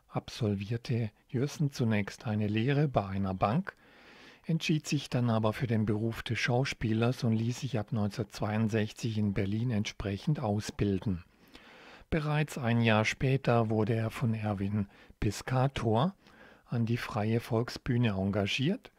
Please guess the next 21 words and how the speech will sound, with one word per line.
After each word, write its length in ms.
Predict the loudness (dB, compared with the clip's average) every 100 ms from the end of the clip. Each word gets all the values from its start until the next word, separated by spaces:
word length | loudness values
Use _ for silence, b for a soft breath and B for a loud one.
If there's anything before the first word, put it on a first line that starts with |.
| B B B B B _
wo 120 | -2
er 80 | 0
zwei 280 | -2 2 2
Jahre 380 | 4 2 2 2
lang 280 | 2 2 0
zum 240 | -2 0
Ensemble 640 | 0 0 2 2 2 2
gehörte. 640 | 2 4 4 2 0 -6 -8 _ _ _ _ _ B B B B B B B B B
Sein 480 | -18 0 4 6 4
neunzehnhundertfünfundsechzig 1400 | 4 0 -2 -4 -4 0 2 4 2 2 -2 -2 -4 -4
gegründetes 800 | -4 -2 2 2 2 0 -4 -4
Berliner 720 | -2 0 2 2 2 2 0 -2
Tourneetheater 1000 | 0 2 2 2 0 2 4 4 2 2
musste 400 | 2 2 0 -2
Jüssen 440 | -2 -2 0 2
bereits 480 | 2 2 0 -4 -2
nach 180 | -2 -2
siebzehn 480 | -2 -4 0 0 0
Vorstellungen 800 | 0 0 0 -2 0 2 4 4
wieder 220 | 4 2
schließen. 680 | 2 0 0 -2 -2 -4